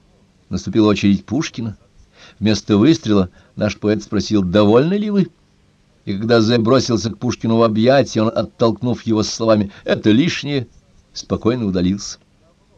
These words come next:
За эту дуэль... а, кстати, и за другие шалости, Инзов нашел нужным удалить Пушкина из Кишинева в Аккерман, откуда Александр Сергеевич ездил к берегам Дуная.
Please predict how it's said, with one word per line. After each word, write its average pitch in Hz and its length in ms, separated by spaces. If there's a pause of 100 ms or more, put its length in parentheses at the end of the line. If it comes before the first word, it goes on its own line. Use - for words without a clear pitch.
(160)
За 101 160
эту 214 500
дуэль... 190 480 (480)
а, 123 120
кстати, 117 400
и 107 60
за 101 100
другие 143 440
шалости, 160 720 (240)
Инзов 151 540
нашел 123 260
нужным 113 380
удалить 104 480
Пушкина 104 500
из 98 80
Кишинева 101 560 (180)
в 95 120
Аккерман, 95 840 (260)
откуда 87 320
Александр 87 320
Сергеевич 101 580
ездил 98 500
к 101 60
берегам 90 380
Дуная. 90 420